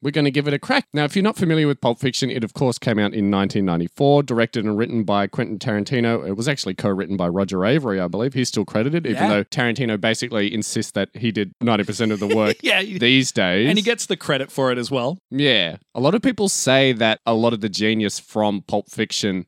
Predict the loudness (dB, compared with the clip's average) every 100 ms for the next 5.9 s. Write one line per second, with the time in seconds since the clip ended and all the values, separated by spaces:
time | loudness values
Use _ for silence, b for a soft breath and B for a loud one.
0 | -8 -2 0 2 0 0 0 0 0 0
1 | 2 0 0 -2 -4 -4 -2 -2 -2 -2
2 | -2 -6 -6 -4 -4 -2 -2 0 -4 -4
3 | -4 2 2 2 0 2 2 0 -2 -2
4 | 0 0 2 2 -2 -4 -6 -4 -2 -4
5 | -2 -2 -2 0 0 -2 -4 -4 -10